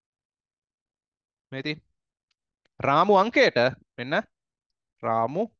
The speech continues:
අංකය. රාමු අංකයට බිට් කීයද? බිටු මේ හරි පේනවා. රාමු අංකයට බිටු තුනයි. රාමු අංකයට කවන්න ඔය හරි ඔය ගන්න තියෙනවා. රාමු අංකයට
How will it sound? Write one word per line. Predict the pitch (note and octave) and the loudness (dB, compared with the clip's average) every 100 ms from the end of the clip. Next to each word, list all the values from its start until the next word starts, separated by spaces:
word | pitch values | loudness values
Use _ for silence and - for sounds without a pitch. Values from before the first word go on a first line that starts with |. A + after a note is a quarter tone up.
| _ | _
අංකය. | A#2+ A#2 - - - _ _ _ _ _ _ _ _ _ _ _ _ _ - | -12 -12 -8 -10 -10 _ _ _ _ _ _ _ _ _ _ _ _ _ -2
රාමු | C#3+ F3+ | 2 4
අංකයට | F3 G#3 F#3+ | 2 2 0
බිට් | F#3 | 0
කීයද? | - A#3+ E4 - _ _ _ _ _ _ _ _ _ _ | 2 2 2 0 _ _ _ _ _ _ _ _ _ _
බිටු | B2 E3 F3 B2 B2+ _ _ _ _ _ C3+ | -4 -2 0 -2 -4 _ _ _ _ _ -12
මේ | B2 | -12
හරි | B2 | -8
පේනවා. | C3+ E3 - _ _ _ _ _ _ _ _ - | -6 -8 -12 _ _ _ _ _ _ _ _ -6
රාමු | B2 C3+ D3+ | -2 0 0
අංකයට | B2 - D3+ E3+ A#3+ - _ _ _ _ _ C3 | 0 0 0 2 0 -2 _ _ _ _ _ -4
බිටු | E3+ G3+ A#2+ C3+ - _ _ _ _ _ _ _ _ _ _ _ _ _ _ _ _ _ _ _ _ _ | 0 0 -2 -6 -16 _ _ _ _ _ _ _ _ _ _ _ _ _ _ _ _ _ _ _ _ _
තුනයි. | E3 C#3 - _ _ _ _ _ _ | -4 -4 -6 _ _ _ _ _ _
රාමු | A2+ A#2 | -10 -8
අංකයට | G#2+ A2 B2 D#3 - | -10 -8 -4 -4 -6
කවන්න | - - - | -14 -12 -10
ඔය | G#2+ | -10
හරි | - | -10
ඔය | - | -10
ගන්න | G#2+ G2+ | -8 -8
තියෙනවා. | G2 G2+ B2 _ _ _ _ _ | -10 -12 -14 _ _ _ _ _
රාමු | C3 D3 F3 | 2 4 4
අංකයට | D#3+ - D3 | 2 4 2